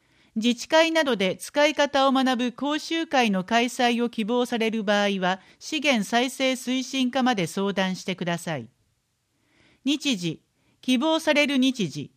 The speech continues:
要相談。場所、自治会館など、要相談。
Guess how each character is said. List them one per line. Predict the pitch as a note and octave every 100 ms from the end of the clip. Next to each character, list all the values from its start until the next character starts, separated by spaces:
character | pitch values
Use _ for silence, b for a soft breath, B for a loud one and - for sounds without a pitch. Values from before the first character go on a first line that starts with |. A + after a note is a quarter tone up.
| _ _
要 | B3+ C#4 A3+
相 | - G#3 G3+
談。 | F#3 D#3+ - _ _ _ _ _
場 | A3+ A#3
所、 | A#3 C4 A#3+ - _ -
自 | G#3+ A#3
治 | -
会 | D#4 D#4+ D#4+
館 | A3+ F#3+
な | G3 E3
ど、 | D3 - _ _
要 | C4 C#4 A3
相 | - G3+ G3
談。 | F3+ D#3+